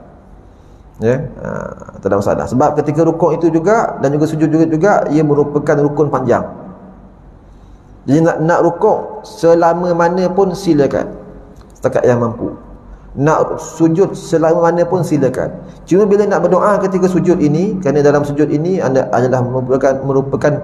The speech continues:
ketika masa kita yang paling hampir dengan Allah Subhanahu Wa Taala. Kerana kita betul-betul merendahkan diri kita, bersujud ke hadapan Allah.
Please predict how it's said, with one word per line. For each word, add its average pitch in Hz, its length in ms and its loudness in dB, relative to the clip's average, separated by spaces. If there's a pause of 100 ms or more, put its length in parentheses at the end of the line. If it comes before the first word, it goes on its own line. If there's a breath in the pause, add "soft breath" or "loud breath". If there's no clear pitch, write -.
ketika 156 560 0 (400 loud breath)
masa 139 320 0
kita 147 320 0
yang 147 240 2
paling 139 240 0
hampir 131 400 -2 (1500)
dengan 123 320 0
Allah 127 320 2
Subhanahu 120 560 0
Wa 117 160 2
Taala. 104 320 0 (240)
Kerana 123 160 -2
kita 131 240 0
betul-betul 127 400 2
merendahkan 147 560 2
diri 139 320 0
kita, 113 320 -2 (320)
bersujud 156 540 2 (500)
ke 127 80 -6
hadapan 127 400 0
Allah. - 480 -2